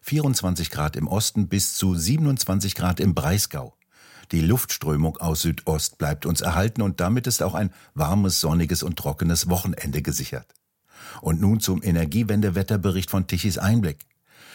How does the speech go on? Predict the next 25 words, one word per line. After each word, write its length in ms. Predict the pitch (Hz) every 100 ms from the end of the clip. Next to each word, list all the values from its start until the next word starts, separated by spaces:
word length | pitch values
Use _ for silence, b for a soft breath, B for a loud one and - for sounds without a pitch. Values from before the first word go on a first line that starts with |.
| B -
Gestern 300 | 107 113 107
Mittag 340 | 156 120 101
um 140 | 98
zwölf 400 | - 80 107 101
Uhr 240 | - 120 160
benötigte 640 | 90 85 123 156 - 92
Deutschland 500 | 80 95 - 127 117
eine 240 | 95 87 -
elektrische 520 | 82 107 - 104 92
Leistung 420 | 80 87 98 87
von 180 | 82 78 B
neunundsechzig 1040 | - 85 85 98 98 90 85 78 - 87 -
Gigawatt. 640 | 110 113 95 71 - _ _ _ B B B 80
Die 80 |
konventionellen 680 | 76 131 147 104 - 73 73
Kraftwerke 680 | - 82 - 90 90 95 143 B B
fuhren 320 | - 101 92 98
ihre 240 | 120 151
Leistung 480 | 104 98 - 92 82
hoch 300 | 104 147 -
und 220 | 101 87
lieferten 480 | 95 98 95 101 85
um 240 | - 71 62
zwölf 480 | - 82 92 104
Uhr 260 | 120 101